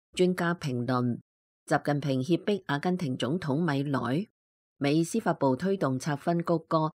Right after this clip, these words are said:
要求出售關鍵瀏覽器。在美印度留學生人數首超中國。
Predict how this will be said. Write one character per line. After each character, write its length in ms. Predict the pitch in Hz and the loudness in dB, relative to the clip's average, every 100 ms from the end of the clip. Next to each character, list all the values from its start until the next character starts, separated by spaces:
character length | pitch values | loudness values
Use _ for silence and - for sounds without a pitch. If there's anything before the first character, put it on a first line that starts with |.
| _ | _
要 240 | - 180 180 | 2 2 2
求 300 | 151 123 123 | 0 0 -2
出 120 | 226 | -4
售 220 | - 131 | -2 -2
關 240 | 185 190 | 0 -2
鍵 240 | 185 139 131 | 0 0 0
瀏 160 | 123 123 | -2 0
覽 300 | 123 143 147 | 0 0 0
器。 380 | 143 135 131 - _ _ _ - | 0 0 -2 -8 _ _ _ -2
在 220 | 156 147 | 2 2
美 220 | 147 139 | 2 2
印 280 | 156 165 156 | 2 2 2
度 200 | 156 139 | 2 2
留 160 | 131 123 | 2 0
學 120 | 127 135 | -2 -4
生 360 | - 208 202 - | -2 -2 -2 -2
人 180 | 139 131 | -2 -2
數 240 | 139 147 | 0 0
首 240 | 143 104 151 | 0 -2 0
超 240 | - 180 | 0 0
中 320 | 175 175 175 | 2 2 2
國。 400 | 160 135 123 120 | 2 2 2 -2